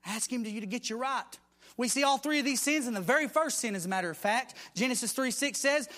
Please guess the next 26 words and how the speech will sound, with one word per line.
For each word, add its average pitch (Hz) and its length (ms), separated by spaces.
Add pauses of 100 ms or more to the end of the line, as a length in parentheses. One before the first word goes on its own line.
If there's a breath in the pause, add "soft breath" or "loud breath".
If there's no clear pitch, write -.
"And 233 160
when 262 100
the 240 80
woman 262 320
saw 285 340
that 247 140
the 240 80
tree 277 260
was 240 160
good 277 240
for 233 100
food," 285 360 (160)
that's 202 180
the 202 80
lust 190 240
of 208 40
the 214 80
flesh, 233 440 (220 loud breath)
"and 240 140
that 254 100
it 247 60
was 214 120
pleasant 254 380
to 226 80
the 240 160
eyes," 285 380